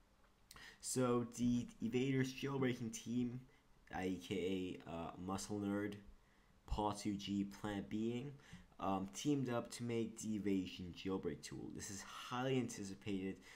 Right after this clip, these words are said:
and I've waited all day for it. So this jailbreak is available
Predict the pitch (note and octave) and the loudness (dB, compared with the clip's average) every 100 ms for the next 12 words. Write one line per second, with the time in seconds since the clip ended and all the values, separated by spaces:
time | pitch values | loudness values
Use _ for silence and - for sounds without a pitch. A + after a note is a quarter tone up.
0 | - - G2+ G2 G2 F#2+ - - F2+ F2 | -16 -4 -2 0 0 -2 0 0 2 2
1 | D#2 - - - - - - - - - | 0 -4 -10 -12 -16 -20 -18 -16 -12 -2
2 | B2+ B2 A#2+ A#2+ C3+ C3+ - - - B2 | 4 6 6 4 2 0 -2 -4 2 2
3 | A#2 A#2+ A2+ A2+ - F#2 G2+ G2 G#2 G2 | 4 4 4 2 -4 0 2 4 4 4
4 | G2+ G2 G2 G2 G2 | 4 4 4 4 2